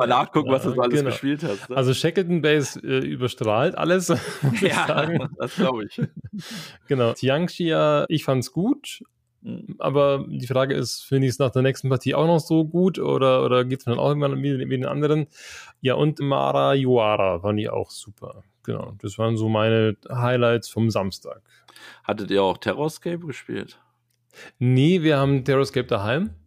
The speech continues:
Speaker 2: Ah, okay.
Speaker 1: Nicht das Terrorscape zwei, das, da geht ja auch bald der, der Kickstarter online,
Speaker 2: Genau,
Speaker 1: ist
Speaker 2: der
Speaker 1: schon online
Speaker 2: Prototyp
Speaker 1: gegangen.
Speaker 2: war ja da zum Antesten, genau.
Speaker 1: Genau.
Speaker 2: Wir saßen, wir waren ja da unten im Keller im, am Freitagabend.
Speaker 1: Mhm.
Speaker 2: Deswegen,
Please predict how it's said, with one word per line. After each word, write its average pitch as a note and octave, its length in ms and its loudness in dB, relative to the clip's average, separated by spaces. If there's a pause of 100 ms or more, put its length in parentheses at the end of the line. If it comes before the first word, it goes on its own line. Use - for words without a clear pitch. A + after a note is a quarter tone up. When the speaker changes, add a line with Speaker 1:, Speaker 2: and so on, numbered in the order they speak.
(200)
Speaker 2:
Ah, G#2 240 0
okay. F#2 220 -4
Speaker 1:
Nicht C#3 180 0
das C#3 140 0
Terrorscape B2 500 0
zwei, B2 640 0
das, - 360 -8
da B2+ 120 -2
geht B2+ 120 0
ja C#3 120 2
auch C#3 140 0
bald C3 300 -2
der, B2 180 0
der A#2 80 -2
Kickstarter D3 480 0
online, D#3+ 360 0
Speaker 2:
Genau, G#2+ 260 2
Speaker 1:
ist - 40 -6
Speaker 2:
der G2+ 100 2
Speaker 1:
schon D#3+ 120 -4
online D#3+ 260 2
Speaker 2:
Prototyp E3 200 -2
Speaker 1:
gegangen. - 220 0
Speaker 2:
war C3+ 120 2
ja B2 100 2
da A2 200 2
zum G#2+ 200 -6
Antesten, F3+ 680 -2
genau. B2+ 240 -2
Speaker 1:
Genau. A#2+ 320 4
Speaker 2:
Wir A2 160 4
saßen, - 240 -6
wir A2 140 0
waren A2+ 180 0
ja A#2+ 80 -2
da G#2+ 80 2
unten A#2+ 340 0
im A2+ 160 0
Keller D3 600 0
im, A2 180 -4 (120)
am G#2+ 160 -4
Freitagabend. C#3 880 0 (600)
Speaker 1:
Mhm. B2+ 320 2 (100)
Speaker 2:
Deswegen, A#2 540 0